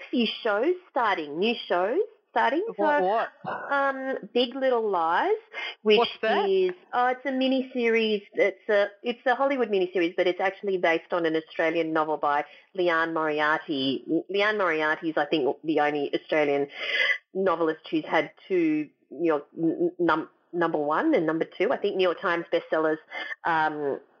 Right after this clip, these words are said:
Speaker 1: at the same time. And, uh, Nicole Kidman and Reese Witherspoon read her book and just thought it was so great they wanted to c-, turn it into a, a, a miniseries, which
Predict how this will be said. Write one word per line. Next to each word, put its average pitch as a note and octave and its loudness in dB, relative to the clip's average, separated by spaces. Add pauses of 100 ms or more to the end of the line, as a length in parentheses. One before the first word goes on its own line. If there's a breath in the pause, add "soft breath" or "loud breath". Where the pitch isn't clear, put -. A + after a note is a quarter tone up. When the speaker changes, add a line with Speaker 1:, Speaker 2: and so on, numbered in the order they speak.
(160)
Speaker 1:
at E3+ 2
the D#3 -4
same D3+ 0
time. D#3 0 (380 loud breath)
And, F#3 0
uh, F3+ 2
Nicole G#3+ 0 (120)
Kidman G3+ 0
and E3+ 0
Reese D#3+ 0 (140)
Witherspoon D#3+ 0
read E3+ 0
her F3+ -2
book D#3 -4
and D3 0
just D#3 -2
thought D#3 2
it - 0
was D#3 -8
so D3+ 2
great C#3+ 0
they D3+ 0
wanted C#3+ 0 (120)
to E3 -2
c-, C#3 0 (300)
turn F3 0
it E3+ 0
into F3+ -4
a, E3 2 (640 loud breath)
a, F#3 4 (120)
a - 2
miniseries, G#3+ 2
which F#3 -4